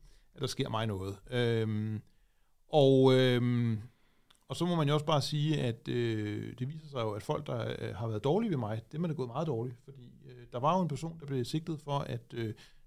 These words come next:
at skrive død over Paludan med en håndgranat, en rigtig håndgranat på Blågårds Plads i nitten.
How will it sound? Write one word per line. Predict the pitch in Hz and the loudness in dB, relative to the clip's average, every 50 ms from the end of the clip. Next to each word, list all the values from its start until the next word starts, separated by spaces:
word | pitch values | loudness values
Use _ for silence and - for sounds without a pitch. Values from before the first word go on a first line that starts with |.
| - | -20
at | - - | -20 -10
skrive | - - 131 120 | -4 0 0 2
død | - 160 170 165 | 4 4 4 4
over | 151 123 - | 2 0 0
Paludan | - 139 165 180 156 151 139 127 123 | -2 -2 -2 0 0 -2 -2 -2 -2
med | 139 139 127 | -4 -8 -8
en | 101 | -6
håndgranat, | - 156 160 170 160 139 - - - - | -6 -6 -4 -2 -2 -2 -2 -4 -8 -10
en | 131 120 117 | -10 -6 -4
rigtig | 139 156 160 143 | -4 -2 -2 -2
håndgranat | 123 143 143 156 147 - - - - - - | -2 -2 -2 -2 -4 -4 -4 -8 -12 -20 -20
på | - 127 - | -20 -16 -12
Blågårds | 139 - - 143 - | -10 -8 -8 -8 -8
Plads | - - 160 165 175 | -6 -6 -6 -4 -4
i | 165 | -4
nitten. | 135 135 - - - | -4 -4 -6 -8 -14